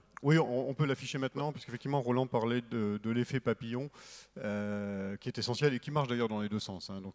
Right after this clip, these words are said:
euh, ça, c'est le, le bon message quand même, c'est une monnaie à, à deux faces. Euh, par rapport à la question, finalement, le ou les grands enjeux, je dirais que ce serait vraiment du luxe si on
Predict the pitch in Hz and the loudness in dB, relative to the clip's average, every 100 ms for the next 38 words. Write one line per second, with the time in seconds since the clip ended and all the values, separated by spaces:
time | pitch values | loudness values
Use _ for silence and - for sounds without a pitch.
0 | - 107 92 110 98 101 90 87 101 110 | -10 -8 -8 -8 -10 -10 -12 -10 -8 -4
1 | 107 107 143 139 113 123 - 110 101 98 | -4 -2 -4 -4 -6 -8 -10 -12 -8 -6
2 | 104 104 90 - 104 104 - 147 - - | -6 -6 -8 -12 -8 -8 0 0 0 -8
3 | - - - - - 110 117 113 117 117 | -18 -18 -20 -12 -2 2 2 2 0 -2
4 | 113 113 113 113 - 143 143 165 139 113 | -4 -4 -8 -10 4 6 8 6 4 4
5 | 113 117 131 139 151 147 123 120 139 123 | 4 2 0 0 0 -2 -2 2 2 2
6 | 113 113 110 131 147 117 113 127 123 113 | 2 0 0 4 4 4 2 0 0 0
7 | 120 110 113 107 147 135 104 113 - 104 | 0 0 -2 -2 -2 -2 -6 -6 -6 -10
8 | - 107 113 147 120 113 127 170 - - | -6 -4 -2 -2 -2 -2 2 2 2 -10
9 | - - - 113 | -14 -8 -4 -4